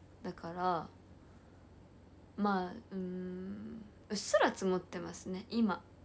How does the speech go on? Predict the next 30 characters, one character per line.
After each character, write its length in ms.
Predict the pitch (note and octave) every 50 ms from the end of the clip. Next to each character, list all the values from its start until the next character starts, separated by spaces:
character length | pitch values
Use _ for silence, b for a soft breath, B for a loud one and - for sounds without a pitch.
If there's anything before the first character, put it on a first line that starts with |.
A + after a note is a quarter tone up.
| - - - - - - - - -
今 300 | A#3 G#3+ F#3+ F3 F3 F3
は 200 | F3+ F3+ F3 F3 F3
べ 120 | F#3 F#3+
ち 120 | F#3+ - B3+
ゃ 40 |
べ 100 | A#3 A#3
ち 120 | A3+ - A3
ゃ 60 | G#3+
の 80 | G#3 G#3
雪 400 | G#3 G#3 G#3 G3+ - G#3 G3 G3
が 220 | G#3+ G#3 F#3+ -
う 60 | -
っ 20 | F#3
す 280 | - - - - F3+
ら 100 | F3 - -
積 140 | - - -
も 100 | F3+ -
っ 20 | -
て 220 | - - - G#3+
る 100 | - F3+
感 300 | - - F3+ F3+ F#3 G3
じ 120 | G3 F#3
が 120 | E3 - F#3
し 300 | - - - - - G3+
ま 140 | F3 F3+ F3+
す。 200 | - - - - - - - - - - - - - - - - - - - - - - - - - - - - - - - - - - - - - - - - - - - - - - - - - - - -
だ 120 | G#3 G#3
か 120 | G3+ - F3
ら、 140 | F3 - F3+
ま 280 | F3+ F3 F3 F3+ -